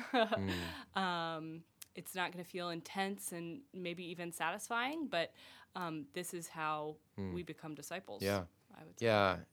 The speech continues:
Speaker 2: it's, that's so beautiful. And it, because not only does it, does it reinfuse ordinary life with a sacred quality, no matter how boring ordinary life might be, but it also reminds, it also reinfuses our worshiping life on Sundays with renewed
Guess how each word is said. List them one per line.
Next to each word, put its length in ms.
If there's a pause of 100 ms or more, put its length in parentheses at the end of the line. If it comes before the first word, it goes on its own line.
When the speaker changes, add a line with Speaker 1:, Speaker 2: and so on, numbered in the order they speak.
Speaker 2:
it's, 280
that's 240
so 100
beautiful. 520
And 100
it, 80
because 240
not 180
only 180
does 180
it, 140 (360)
does 180
it 140 (100)
reinfuse 600
ordinary 340
life 360 (640)
with 360 (100)
a 60
sacred 320
quality, 640
no 60
matter 140
how 100
boring 340
ordinary 260
life 220
might 160
be, 260 (380)
but 80
it 60
also 260
reminds, 440
it 140
also 260
reinfuses 720
our 360
worshiping 520
life 240
on 80
Sundays 600 (580)
with 200
renewed 500